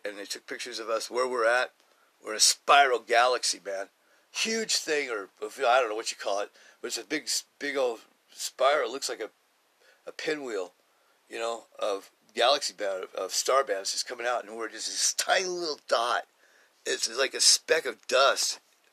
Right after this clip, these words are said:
in the middle of the, or not in the middle, but it's kind of over to the edge. The high, it's about a little ways down, uh, maybe in the picture is about, say, uh,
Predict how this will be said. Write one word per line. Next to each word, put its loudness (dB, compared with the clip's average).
in -6
the -10
middle -4
of -2
the, -8
or -6
not -2
in -12
the -10
middle, -6
but -6
it's -6
kind -4
of -6
over -6
to -16
the -14
edge. -6
The -8
high, -4
it's -10
about 2
a -10
little -6
ways -6
down, 2
uh, 0
maybe -10
in -12
the -16
picture -8
is -12
about, -4
say, -6
uh, 0